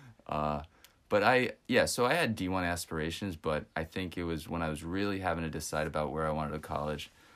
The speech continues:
um, I realized I should go D three. And my family did not spend the money to, on me to go to showcases,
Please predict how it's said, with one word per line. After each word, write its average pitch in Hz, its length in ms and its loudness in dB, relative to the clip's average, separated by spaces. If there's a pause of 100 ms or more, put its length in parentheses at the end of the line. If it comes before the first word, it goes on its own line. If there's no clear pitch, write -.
(160)
um, 76 400 -2 (340)
I - 60 -4
realized 80 400 2
I 78 60 -2
should 78 180 -6
go 76 80 -2
D 73 180 -6
three. 73 440 -6 (100)
And 78 320 -2 (480)
my 95 240 0
family 127 400 2
did 87 160 -2
not 90 440 2 (440)
spend - 640 4
the 90 60 4
money 85 340 4
to, 80 140 0 (440)
on 82 200 0
me 80 100 -2
to 80 80 -2
go 80 160 -2
to 76 80 -6
showcases, 85 880 -4